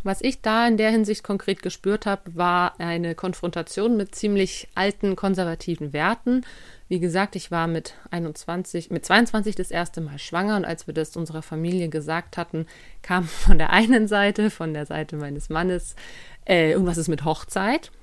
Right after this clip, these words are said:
Also ein uneheliches Kind zu kriegen, war schon für die total unvorstellbar, für seine Großeltern.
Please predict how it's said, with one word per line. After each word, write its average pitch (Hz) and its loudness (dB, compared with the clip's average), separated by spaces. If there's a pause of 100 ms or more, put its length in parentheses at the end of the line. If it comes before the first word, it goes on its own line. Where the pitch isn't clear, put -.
Also 156 -2
ein 147 -6
uneheliches 220 2
Kind 226 -2
zu - -12
kriegen, 208 -4
war 180 -4
schon 180 -6
für 170 -4
die 170 -4
total - -4
unvorstellbar, 185 -2
für 160 -4
seine 151 -8
Großeltern. 175 -6